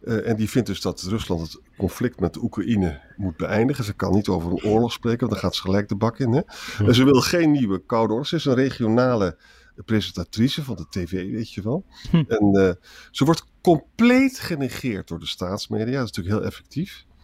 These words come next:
Speaker 1: En ze heeft dus driehonderdduizend handtekeningen nodig. En ik ben dus bang dat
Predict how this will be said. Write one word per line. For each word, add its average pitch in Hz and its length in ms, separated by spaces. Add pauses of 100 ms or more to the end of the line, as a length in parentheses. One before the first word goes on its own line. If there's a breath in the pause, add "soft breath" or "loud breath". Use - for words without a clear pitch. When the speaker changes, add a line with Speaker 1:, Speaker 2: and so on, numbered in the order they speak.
(460 loud breath)
Speaker 1:
En 139 180
ze - 120
heeft 98 200
dus 85 140
driehonderdduizend 90 800
handtekeningen 87 600
nodig. 87 440 (440 loud breath)
En 110 180
ik 107 180
ben 143 200
dus 85 180
bang 90 280
dat - 280